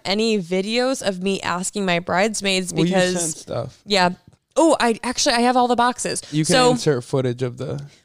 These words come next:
Speaker 1: I'll insert footage on top of, like, me talking. So if you guys aren't watching the YouTube video, you can go and check it out. But I put together these really special boxes. I got everybody a gift. I put flowers on top. I wrote them a really, like,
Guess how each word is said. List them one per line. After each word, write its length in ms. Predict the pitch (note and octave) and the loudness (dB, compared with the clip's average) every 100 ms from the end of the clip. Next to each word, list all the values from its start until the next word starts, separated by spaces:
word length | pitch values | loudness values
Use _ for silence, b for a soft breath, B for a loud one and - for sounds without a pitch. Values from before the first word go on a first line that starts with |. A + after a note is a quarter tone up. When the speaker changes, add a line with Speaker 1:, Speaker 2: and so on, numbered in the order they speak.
| - | -2
Speaker 1:
I'll 100 | B3 | 2
insert 360 | D4+ D4 A#3+ | 2 2 0
footage 320 | G#3 G#3 G#3 G3+ | 2 0 2 2
on 120 | F#3+ | 0
top 240 | F#3+ F3 | 2 0
of, 100 | F3+ | 0
like, 180 | F3 E3+ | 0 0
me 100 | F3 | -2
talking. 480 | E3+ F#3 E3+ G#3 G#3 | -2 0 0 -2 -2
So 140 | G#3 F3+ | -2 -4
if 80 | F3+ | -2
you 60 | |
guys 200 | F3 F3 | 0 2
aren't 140 | F#3 D#3 | 0 0
watching 300 | F3 F3 F3+ | -2 -2 -4
the 220 | E3+ F3 | -2 -2
YouTube 180 | - F#3 | -2 -2
video, 380 | F3+ F#3 F#3 F#3+ _ _ _ _ | 0 2 2 0 _ _ _ _
you 80 | G#3 | -8
can 140 | F#3+ F#3+ | -4 -2
go 100 | F3 | -2
and 100 | E3+ | -2
check 200 | F#3+ F3 | -6 -4
it 80 | F3 | -4
out. 300 | F3+ A3 - b b b b | -2 -2 -4 b b b b
But 440 | G#3 A3 G#3 - - | 2 4 4 -2 -4
I 420 | - G#3+ A#3+ A#3+ A3+ - | 0 2 4 2 0 0
put 180 | C4+ | -2
together 520 | B3+ C4 B3 A3+ A#3 A#3 | 0 0 2 2 2 2
these 240 | G#3 G3+ | 0 -2
really 280 | G3 G#3+ A3+ | 0 2 0
special 420 | - G3 F#3+ A3 | 0 0 0 0
boxes. 640 | G3 F#3+ - G3+ F#3 F#3 - | 2 0 0 2 2 2 0
I 100 | F#3 | -4
got 160 | F#3 F3+ | -2 -2
everybody 480 | F#3+ F#3 F3+ F3 | -4 -4 -2 -2
a 120 | E3 F3+ | -4 -6
gift. 500 | F3 C#4+ C#4+ C#4 - | 0 4 4 2 -2
I 140 | F#3 | -2
put 300 | F3+ G3+ E3+ | 2 2 2
flowers 460 | - C4 C4 C4 B3 | 0 0 2 4 4
on 180 | B3 A#3 | 2 0
top. 420 | A#3 A#3+ A#3 - | -2 -2 -2 0
I 140 | F#3 | -4
wrote 280 | F3+ G3+ G#3 | -2 -2 -2
them 160 | G#3+ G3 | -2 -2
a 140 | F#3+ | -2
really, 380 | F#3 G3+ G3 G3 | 0 0 2 2
like, 180 | F#3 | 0